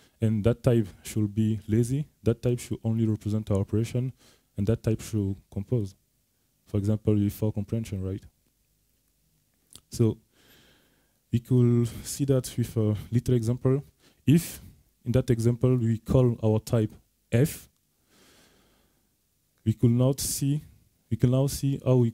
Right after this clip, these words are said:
how we could use that type. So to do so, I define first a,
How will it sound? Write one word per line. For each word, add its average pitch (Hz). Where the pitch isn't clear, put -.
how 131
we 127
could 113
use 110
that 120
type. 113
So 113
to 107
do 113
so, 123
I 120
define 123
first 123
a, 104